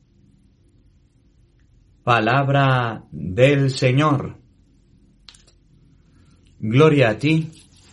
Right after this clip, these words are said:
Señor Jesús. Invoquemos la presencia del Espíritu Santo sobre nuestra vida,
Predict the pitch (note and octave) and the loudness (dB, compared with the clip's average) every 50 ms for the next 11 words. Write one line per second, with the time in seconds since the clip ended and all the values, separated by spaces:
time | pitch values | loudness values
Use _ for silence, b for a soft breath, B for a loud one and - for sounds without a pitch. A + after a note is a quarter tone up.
0 | _ - - - - C3+ A#2+ G#2+ G#2+ B2 C3+ C#3+ C3+ B2 A#2 G#2+ - A#2 A2 - | _ -20 -18 -8 -6 -4 -2 -2 0 2 2 2 2 2 -2 -4 -6 -6 -6 -6
1 | - C#3+ D3 C3+ - - - - - - _ _ _ _ _ _ _ _ _ _ | -4 -6 -6 -6 -6 -10 -12 -14 -18 -20 _ _ _ _ _ _ _ _ _ _
2 | _ _ _ _ _ b b b b b b b b b b b b _ _ _ | _ _ _ _ _ b b b b b b b b b b b b _ _ _
3 | _ _ _ _ - A#2+ B2 C3 C3+ C3 C#3+ D3+ D#3 D#3 D#3 D3 C3 - - - | _ _ _ _ -4 0 2 2 2 2 2 0 2 2 2 0 0 -2 -4 -8
4 | - - - G#2+ G#2+ G#2+ - - A2 - - C#3+ D3 D3+ D3 C#3+ C3 - B2+ B2 | -12 -10 -8 -6 -6 -6 -4 -6 -6 -4 -4 -4 -4 -4 -4 -4 -4 -2 0 0
5 | A2+ A2 G2+ F#2+ F#2 F#2+ G#2 G2+ G2+ G2+ G2+ G2 F#2+ - - - D#3 D#3+ D#3+ D3+ | 0 0 -2 -4 -4 -4 -4 -4 -4 -4 -4 -6 -8 -8 -6 -4 -2 -2 -2 -2
6 | C#3+ C#3+ C3 C3 - C#3+ D#3 D#3 D3 C3+ - G2 F#2 - C3 C3+ C#3+ B2+ A2+ G#2 | -2 -2 -4 -4 -4 -4 -4 -4 -6 -6 -6 -8 -6 -4 -4 -2 -2 -2 -2 -2
7 | A#2 C3+ C3+ C3 - A2 G2+ A2 B2+ C3+ C3 A#2+ G#2 F#2+ - | -2 -2 -4 -4 -4 -6 -4 -4 -2 -2 -2 -2 -4 -6 -12